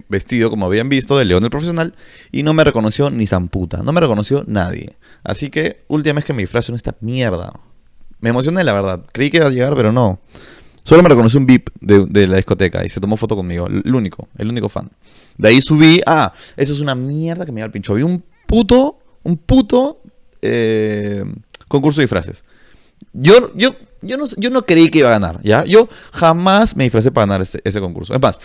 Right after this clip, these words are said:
cuando yo llegué, jamás pensé que ni siquiera iba a subir. Pero de un momento a otro,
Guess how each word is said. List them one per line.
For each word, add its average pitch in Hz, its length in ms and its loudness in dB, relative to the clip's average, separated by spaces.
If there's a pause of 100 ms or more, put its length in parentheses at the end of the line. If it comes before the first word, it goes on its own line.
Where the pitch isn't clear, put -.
(140)
cuando 117 200 -2
yo 139 60 2
llegué, 147 440 0
jamás 185 300 0
pensé 185 280 0
que 175 80 -2
ni 143 60 0
siquiera 147 280 -2
iba 143 140 -2
a - 20 -2
subir. 190 340 -4 (960)
Pero 185 180 6
de 170 200 2
un 202 60 2
momento 208 320 2
a - 20 6
otro, 226 380 2